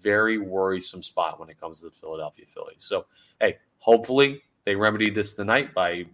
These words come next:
beating up on the Miami Marlins, but we'll see. Right now, skepticism has begun to set in for me, and we'll have to reevaluate as the final nine series of the season go on. But coming up next, we're going to preview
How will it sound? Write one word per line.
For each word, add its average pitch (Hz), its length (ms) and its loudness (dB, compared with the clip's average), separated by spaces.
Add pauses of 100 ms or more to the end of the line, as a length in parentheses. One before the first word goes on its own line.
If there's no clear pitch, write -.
beating 120 280 -4
up 117 180 4
on 110 80 -2
the 107 60 -4
Miami 107 460 -2
Marlins, 107 560 -4
but 104 200 -2 (1120)
we'll 113 120 2
see. 135 320 2 (240)
Right 104 240 0
now, 117 240 2
skepticism 110 720 -4
has 98 140 -6
begun 101 640 -4
to - 100 -14
set 104 300 0
in 80 100 -8
for - 160 -20
me, - 120 -20 (280)
and 101 580 -2 (720)
we'll 98 180 -4
have 101 200 4
to 110 80 -4
reevaluate 110 720 4 (100)
as 95 380 2
the 101 120 -8
final 113 440 2
nine 104 340 0
series 90 440 -6
of 85 120 -10
the 85 80 -14
season - 400 -16
go - 200 -14
on. - 140 -20
But 98 80 -14
coming 160 260 4
up 156 120 6
next, 127 260 4 (240)
we're 131 80 2
going 135 140 6
to 127 80 2
preview 110 400 2